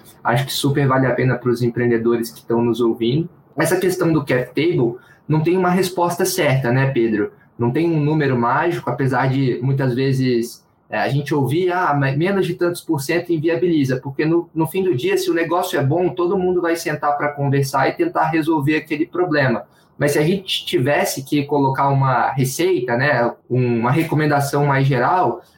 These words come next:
seria, primeiro, você tem que entender se você tá seguindo essa rota de venture capital, você vai passar pelo que chamam de stage financing, né? Então, você não vai levantar uma rodada só, provavelmente, você vai levantar várias. Cada investidor novo que vai entrar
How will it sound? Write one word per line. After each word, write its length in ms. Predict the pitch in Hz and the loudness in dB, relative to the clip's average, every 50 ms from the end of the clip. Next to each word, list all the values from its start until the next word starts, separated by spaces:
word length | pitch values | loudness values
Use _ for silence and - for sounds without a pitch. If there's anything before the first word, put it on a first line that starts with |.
| _ _ - | _ _ -4
seria, 400 | - 170 160 147 131 - - - - - | 0 0 2 2 2 0 -2 -6 -6 -2
primeiro, 380 | 175 170 160 151 135 131 120 | 0 0 2 2 2 2 0
você 120 | - 147 135 | 0 0 -2
tem 140 | 160 156 | -2 -2
que 140 | 151 - 170 | -2 0 0
entender 520 | 165 160 - 165 151 147 135 139 135 127 117 | -2 0 0 0 0 2 2 2 2 2 0
se 140 | - - | 0 0
você 260 | 123 131 135 135 165 - | 0 0 0 0 -2 -2
tá 140 | - 165 | -2 -2
seguindo 380 | 165 160 - - 135 135 147 143 | -2 -2 -2 -2 0 0 2 0
essa 200 | 143 143 - 143 | 0 0 0 0
rota 380 | 143 143 139 139 135 135 127 127 | 0 2 2 2 0 0 0 0
de 100 | 131 131 | 0 0
venture 380 | 135 135 131 131 - 131 - | 0 0 0 0 0 -4 -4
capital, 340 | - 131 123 123 - - 120 | -2 0 0 0 0 -2 -4
você 140 | - - 135 | -2 -2 0
vai 180 | 131 139 143 143 | 0 0 0 2
passar 320 | - - 135 - 139 131 127 | 0 0 0 0 0 0 0
pelo 260 | - 131 131 127 127 | 2 2 0 0 0
que 100 | - - | -2 -4
chamam 380 | - - 147 135 131 123 120 | -4 -2 0 2 2 2 2
de 300 | 123 127 127 127 120 - | 0 2 2 2 2 0
stage 580 | - - - - - 139 160 170 185 175 143 - | -2 -8 -8 -4 0 0 2 2 0 0 -2 -4
financing, 760 | - 143 131 131 131 123 127 151 190 196 - - 143 127 120 | -2 0 2 2 2 2 2 2 0 0 -2 -2 -2 0 0
né? 160 | 123 139 143 | 2 2 0
Então, 220 | 135 135 135 127 | 0 0 0 -2
você 140 | 127 - 147 | -4 -2 -2
não 160 | 139 156 147 | -2 0 0
vai 120 | 139 147 165 | 0 0 0
levantar 440 | 156 151 139 143 139 135 - 135 131 | 0 0 0 0 0 0 0 0 0
uma 160 | 127 131 - | 0 0 0
rodada 500 | 131 135 127 127 123 123 123 117 117 117 | 0 0 0 0 0 -2 -2 0 0 -2
só, 280 | 113 - - 131 131 131 | -4 -2 -2 0 0 0
provavelmente, 720 | 127 - 120 120 120 117 117 113 113 117 135 143 135 - | -2 -2 0 0 0 0 0 0 -2 -2 -2 -4 -4 -4
você 20 | - | -2
vai 120 | 123 120 | -2 0
levantar 600 | 123 120 127 120 117 - 123 120 120 - - - _ - - - _ _ | 0 0 -2 -2 -2 0 0 0 0 0 -4 -12 _ -20 -20 -20 _ _
várias. 760 | - 113 131 131 120 - - 143 165 208 220 214 - - - _ _ _ _ - - _ | -8 -4 -2 0 0 0 0 2 0 0 0 -2 -6 -10 -16 _ _ _ _ -20 -12 _
Cada 300 | - 190 - - 208 208 | -2 -2 0 0 2 0
investidor 640 | 190 165 180 175 175 - 180 151 165 165 160 156 | 0 0 0 0 0 0 0 0 0 0 2 2
novo 320 | 151 151 151 139 135 131 | 2 2 2 2 0 0
que 100 | 135 - | -2 -2
vai 260 | 135 131 135 139 135 135 | 0 0 2 2 2 2
entrar 600 | 135 135 - 127 127 123 120 - - - - - | 0 0 0 0 0 0 0 0 -2 -4 -8 -12